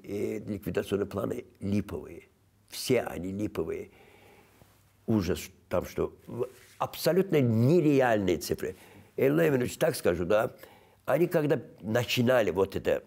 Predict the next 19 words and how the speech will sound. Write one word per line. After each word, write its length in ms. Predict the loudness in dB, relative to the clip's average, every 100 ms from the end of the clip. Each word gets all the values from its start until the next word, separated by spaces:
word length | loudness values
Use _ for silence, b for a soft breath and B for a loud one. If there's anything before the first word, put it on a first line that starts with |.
| -14 -6
э, 180 | -4 -2
махинации 640 | -2 -2 -2 -2 -4 -8 -8 -4
финансовые, 540 | -2 -2 -4 -8 -4
они 260 | -4 -2 -4 -4
очень 380 | -4 -4 -12 -8 0
умные, 640 | 2 2 0 -2 -4 -6 b b b b _
докумен-, 380 | -8 -4 -4 -4
умную 400 | -4 -4 -4 -6
документацию 720 | -6 -8 -8 -8 -6 -8 -8 -10
провели. 380 | -8 -8 -14 -20 b b b b b
После 320 | -2 0 0 -4
шестнадцатого 640 | -4 0 0 0 0 2
года, 340 | 4 2 2
когда 280 | -2 -4 -2
я 140 | 0 0
остался 440 | 0 0 0 0
один, 460 | 0 0 0 -2 -2
закрыли 380 | -4 -2 -4 -4
банк, 380 | 0 0 0